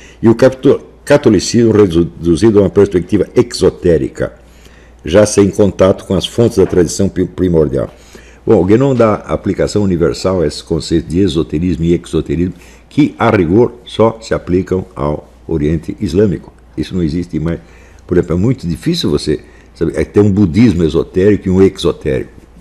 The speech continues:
É muito difícil saber ter isso, né? O judaísmo, então, fala, o que que é o judaísmo, é, exotérico e esotérico? Isso são as, inclusive são as mesmas pessoas que representam, são os mesmos rabinos, tá certo? Então, mas no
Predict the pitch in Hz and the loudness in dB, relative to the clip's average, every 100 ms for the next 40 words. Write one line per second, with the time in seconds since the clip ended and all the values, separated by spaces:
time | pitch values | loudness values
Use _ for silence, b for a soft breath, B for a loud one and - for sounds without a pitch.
0 | - 69 87 92 80 76 - - - 76 | -6 -4 -2 -4 -4 -8 -10 -4 -2 0
1 | 69 62 69 60 55 55 b b b b | -2 -4 -6 -6 -8 -10 b b b b
2 | 82 - 95 95 120 107 95 117 92 - | -10 -6 -2 0 2 4 4 4 2 0
3 | 120 92 73 135 131 98 82 95 90 90 | 0 0 -2 -2 0 0 0 0 0 0
4 | 85 b b b b - - - - - | -2 b b b b -8 -6 -6 -8 -4
5 | 104 92 101 87 - 104 92 101 85 80 | -2 0 0 0 2 2 2 2 2 0
6 | - 80 53 50 - 143 180 175 120 - | 0 -2 -2 -6 -8 -6 -4 -2 -2 -4
7 | 85 85 113 - 156 87 110 82 69 64 | -6 -2 -2 0 0 2 0 0 -4 -4
8 | 110 73 78 80 73 98 - 87 98 101 | -4 -2 -4 -4 -2 -2 0 -2 -2 -2
9 | 71 69 85 104 - - b b b _ | -2 -4 -2 -2 -6 -18 b b b _
10 | - - 90 - 147 B B B B B | -8 -4 -2 0 -2 B B B B B
11 | - 110 131 107 127 143 175 143 - | -4 0 0 -2 -2 2 4 2 -2